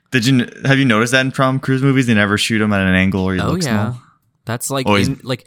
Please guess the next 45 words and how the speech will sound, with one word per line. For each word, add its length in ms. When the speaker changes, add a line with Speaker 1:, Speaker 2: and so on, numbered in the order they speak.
Speaker 1:
always 260
bottom 380
up, 240
like, 140
Speaker 2:
Yeah. 80
Speaker 1:
top. 260
<laughs> 80
Speaker 2:
Actors 380
have, 300
like, 320
clauses 600
or 60
whatever, 360
right? 240
Of, 140
like, 120
Speaker 1:
Mm. 60
Speaker 2:
certain 200
things 400
that 80
they, 120
Speaker 1:
<laughs> 140
Speaker 2:
yeah, 240
I 160
swear 440
that's 200
on 120
his 200
list. 420
Speaker 1:
Oh, 200
yeah, 180
hundred 240
percent. 380
Speaker 2:
Because 520
Speaker 1:
Bros, 380
but 380
hey, 220
he's 220
got 140
the 80
biggest 300
balls 240
in 60
Hollywood, 460
so 320